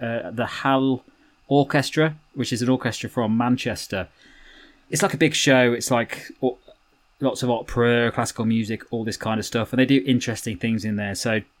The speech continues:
uh, so Timothy Dalton was reading Prokofiev's Peter and the Wolf over classical music. But I read some reviews of it, and apparently, uh, oh, I found one review, um, which was, I, th-, I think it was by the L A Times or something, that was just panning this whole show as being really lackluster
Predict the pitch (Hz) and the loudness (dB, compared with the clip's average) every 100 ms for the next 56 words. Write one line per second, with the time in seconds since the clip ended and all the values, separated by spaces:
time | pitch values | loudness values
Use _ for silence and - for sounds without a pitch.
0 | - 131 131 127 151 143 165 147 143 135 | -4 2 4 4 2 4 4 4 4 4
1 | 127 110 135 135 120 110 - 113 - 123 | 2 6 8 8 6 2 -2 -4 2 2
2 | 117 110 101 - 127 117 117 107 104 110 | 4 0 -2 0 0 2 0 0 0 0
3 | 107 - 120 110 107 - 117 - - 107 | 0 0 -2 0 -2 0 -2 -2 -2 0
4 | 110 104 104 - - _ 175 170 - _ | 0 0 -4 -6 -16 _ 6 6 4 _
5 | 143 156 185 185 165 143 143 160 143 113 | 2 4 4 4 2 4 4 2 4 2
6 | 113 113 135 135 147 156 135 127 120 131 | 2 -2 -2 0 2 2 4 4 2 0
7 | 131 139 156 147 170 151 117 151 160 143 | -2 2 4 4 4 2 2 4 4 4
8 | 123 117 107 107 104 - 117 113 110 120 | 2 2 0 -2 -8 -8 -2 0 0 -2
9 | - 120 - 120 98 117 131 220 - 147 | -6 -8 -8 -12 -10 -8 -8 -8 -4 -2
10 | 127 123 127 120 113 - 131 120 113 107 | 0 0 0 -4 -4 0 2 2 0 -6
11 | 104 101 95 - 127 131 131 147 - - | -4 -8 -8 -2 0 0 -2 -2 -6 -10
12 | - 139 147 117 107 - 117 98 123 120 | 0 4 6 4 2 0 0 0 0 0
13 | 104 104 101 101 107 110 107 113 110 - | 0 -4 -4 -4 -4 -2 -2 -2 -4 -4
14 | 113 - 107 101 | -6 -4 -4 -6